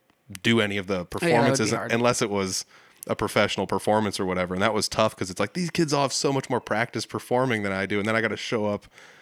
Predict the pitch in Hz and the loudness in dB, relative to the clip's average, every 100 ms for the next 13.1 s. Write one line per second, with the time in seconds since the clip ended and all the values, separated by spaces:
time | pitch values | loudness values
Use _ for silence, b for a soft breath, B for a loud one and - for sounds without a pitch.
0 | B B 104 98 95 92 - - - 107 | B B -2 0 -2 -6 -10 -10 -2 0
1 | 95 101 98 92 92 98 95 95 101 98 | 0 -2 -2 -2 -2 -2 -4 -2 -2 0
2 | 95 87 - 95 - - 101 - 90 90 | -4 -6 -6 -6 -6 -6 -6 -6 -6 -4
3 | 92 - B B - 175 - - - B | -6 -10 B B -4 -2 -4 -12 -20 B
4 | B B - - - 110 120 113 113 110 | B B -2 0 4 4 2 2 2 2
5 | 107 - _ _ _ _ _ _ - - | 0 -6 _ _ _ _ _ _ -20 -20
6 | - 107 127 135 117 104 98 _ _ _ | -6 -2 0 0 2 0 0 _ _ _
7 | - 110 101 104 - 107 95 104 92 98 | 2 2 4 0 0 -2 0 -2 0 0
8 | 113 - 87 87 92 - 95 90 - - | 0 -2 -6 -6 -10 -6 -6 -6 -8 -8
9 | 98 95 90 90 87 113 107 - 101 92 | -8 -8 -6 -6 -2 -2 -2 -2 -2 -4
10 | - 107 95 - 98 95 92 - 101 95 | -4 -4 -4 0 0 0 -2 -2 -2 -2
11 | 95 98 95 92 92 _ B B B - | -4 -4 -4 -6 -8 _ B B B -8
12 | 92 95 101 92 101 92 95 - 104 92 | -4 -2 -2 -2 -6 -6 -8 -8 -6 -6